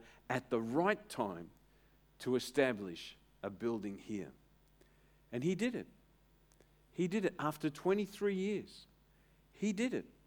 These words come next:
And we did it together. And we have sown. And what do we have to do now for generations ahead? We have to get rid of the debt that we have, 'cause the debt's a reality. I would hope that the time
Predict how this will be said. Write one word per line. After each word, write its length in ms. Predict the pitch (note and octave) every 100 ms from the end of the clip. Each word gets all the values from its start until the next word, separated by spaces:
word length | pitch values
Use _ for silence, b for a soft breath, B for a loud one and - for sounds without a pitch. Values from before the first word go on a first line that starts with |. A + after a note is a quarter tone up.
| _ _ _ _ b b b C#3
And 200 | D3 C#3+
we 220 | A#3 A#3+
did 200 | D3+ G#2+
it 100 | E2+ - - -
together. 420 | D#3 D#3 F3+ G2 - b b b
And 200 | C3+ C#3+
we 100 | C3
have 180 | C3+
sown. 460 | - - D#3+ D#3+ G#2 - - _ _ _ b b b b
And 120 | C#3+ E3
what 180 | G3
do 100 | G3
we 220 | F#3+ F#3 D#3 -
have 180 | E3 G3
to 80 | F3+
do 160 | F3 F3+
now 200 | F3+ F#3
for 140 | -
generations 680 | D3 F3 F#3 F3+ F3+ F#3 E3
ahead? 300 | E3 F3+ G#3+ - b b b b
We 120 | A#2+
have 300 | A2+ D3 F#3+
to 100 | -
get 160 | B2 A2
rid 160 | A#2 A2+
of 100 | G2+
the 80 |
debt 300 | G2+ A#2+ C3+
that 80 | C#3
we 160 | C3+ C#3+
have, 260 | D#3+ A3 - _ _ b b
'cause 180 | - C3+
the 80 | B2
debt's 380 | A2 C3+ C#3+ -
a 60 |
reality. 640 | D3+ D#3+ D#3 E3+ F#3+ E3 F#2 - _ _ b b b b b
I 140 | C#3 G#3+
would 200 | G3 E3+
hope 400 | - F3+ C3+ - - b b -
that 160 | C3+
the 100 | C#3
time 580 | C3+ - F#3+ F3+ B2+ F#2